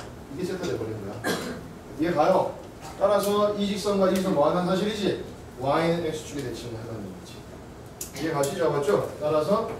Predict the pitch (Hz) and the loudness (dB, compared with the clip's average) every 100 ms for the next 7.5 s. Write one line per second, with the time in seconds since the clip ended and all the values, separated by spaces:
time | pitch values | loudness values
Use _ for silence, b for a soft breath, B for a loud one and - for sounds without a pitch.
0 | - - - 110 135 139 151 139 - - | -10 -10 -8 -4 0 0 0 -2 -4 -8
1 | 120 - 139 127 127 208 240 - - - | -10 -8 -4 -4 -2 2 2 0 -6 -4
2 | 156 185 165 143 202 - - - - - | 0 2 2 4 2 0 -6 -12 -14 -6
3 | 214 208 - 185 175 165 175 180 147 170 | -4 -2 -2 0 0 0 0 2 4 2
4 | - - - - 208 240 196 190 175 196 | 0 -4 -12 -2 2 4 4 6 6 6
5 | 175 151 143 123 117 104 - - - - | 4 0 -2 -4 -6 -8 -10 -12 -14 -16
6 | - - - 254 254 262 262 170 190 233 | -14 -14 -8 -6 -4 -2 0 4 6 6
7 | 175 170 160 - - | 4 2 2 2 0